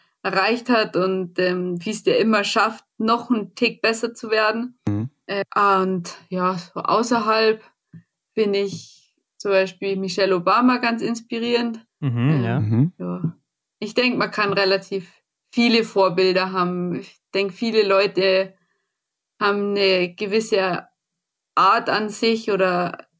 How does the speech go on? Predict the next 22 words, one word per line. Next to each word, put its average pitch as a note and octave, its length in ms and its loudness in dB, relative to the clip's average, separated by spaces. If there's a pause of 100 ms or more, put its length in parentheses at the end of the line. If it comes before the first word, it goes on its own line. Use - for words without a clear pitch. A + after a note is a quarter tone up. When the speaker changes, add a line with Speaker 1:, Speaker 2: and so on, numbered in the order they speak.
(200)
Speaker 1:
machen G#3 400 0
gewisse G#3 380 -4
Dinge, A3+ 360 0
die G3+ 140 -6
man F#3+ 320 0
irgendwie G#3 380 -2
für G3 200 0
sich F3+ 200 -8
selber G3+ 360 2
rausziehen G#3 460 0
kann, G#3 440 -4 (580)
wo G3 80 -2
man F3+ 400 0 (420)
dann G3 220 0
irgendwie G3 280 0
als F3+ 180 0
Vorbild F#3+ 500 2
nimmt. F#3 280 -4
Ich F#3 100 -14
denk, F#3+ 260 -2
das, F#3+ 280 -4 (460)
ja, F3 320 -2